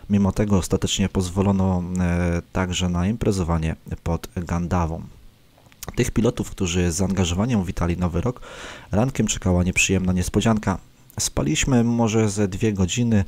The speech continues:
gdy dyżurny, łomocąc, e, w coś i wrzeszcząc, e, na całe gardło, obudził nas z głębokiego snu. Wspominał przedwczesną pobudkę lotnik krakowskiego dywizjonu, sierżant Jerzy Głów-, Głów-, Główczewski, przepraszam.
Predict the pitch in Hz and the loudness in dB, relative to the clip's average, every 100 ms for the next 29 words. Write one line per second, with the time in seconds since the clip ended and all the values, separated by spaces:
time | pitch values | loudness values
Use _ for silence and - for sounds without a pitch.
0 | - - - 98 101 92 110 120 110 92 | -4 -16 -8 0 2 4 2 4 4 4
1 | 98 117 110 107 101 - 95 95 92 - | 4 4 2 0 -2 0 0 2 0 -2
2 | - 117 95 104 90 87 110 - 104 95 | 2 4 4 0 0 0 0 0 0 -2
3 | - 101 95 92 - 120 110 101 98 92 | -2 -2 0 -2 0 0 0 2 0 2
4 | 90 87 87 95 92 85 95 90 92 110 | 0 2 0 0 0 0 2 2 2 0
5 | 90 82 - 90 - - - - - - | 0 -2 0 0 -2 -10 -16 -18 -6 -4
6 | - 92 98 95 95 - - 98 - - | 0 2 4 4 2 -2 -4 -4 -4 -2
7 | 101 - 90 87 87 - - 87 104 - | -2 0 0 0 -2 -2 0 2 2 0
8 | 107 - 107 104 - 117 104 95 87 87 | -2 -2 -2 -2 -4 0 0 2 -2 0
9 | 95 87 - 104 92 90 - - 92 87 | 0 0 2 2 2 0 -4 -2 0 2
10 | 90 - 50 87 85 95 87 - - 104 | 0 -4 -8 -8 -4 -2 -4 -8 -12 -8
11 | 92 92 110 101 87 - 85 90 101 120 | -2 2 2 2 -6 -12 -8 -2 0 0
12 | 104 - - 95 - - - - - - | -2 -6 -2 -2 -2 -6 -8 -8 -6 -6
13 | 80 87 - 127 | -4 -4 -2 -4